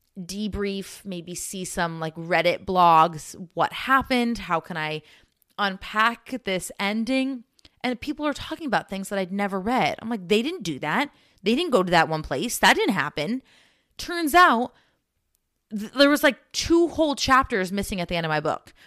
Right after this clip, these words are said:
which is the rudest thing that you could do, Mister Fraudulent Bookseller, whoever sold me the fraudulent copy. So stinking rude. So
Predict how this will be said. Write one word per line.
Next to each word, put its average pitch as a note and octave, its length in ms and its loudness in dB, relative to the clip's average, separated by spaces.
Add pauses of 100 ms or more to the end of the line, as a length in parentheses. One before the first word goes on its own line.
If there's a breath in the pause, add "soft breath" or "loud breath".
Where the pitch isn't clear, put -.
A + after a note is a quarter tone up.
which E4 120 -2
is D#4 120 -4
the D4+ 100 2
rudest D4 460 2
thing D4 120 -4
that A#3 100 -2
you A#3 80 -6
could A#3 140 -4
do, B3+ 220 0
Mister F3+ 260 -4
Fraudulent F#3 800 -2
Bookseller, F#3 960 0
whoever F#3 380 0
sold F#3 300 -2
me F#3+ 80 -6
the F3 120 -4
fraudulent F3+ 500 0
copy. G#3+ 380 0 (260 loud breath)
So - 300 0 (120)
stinking F#4+ 400 -2 (180)
rude. F3+ 200 -2 (500 soft breath)
So F#4+ 380 2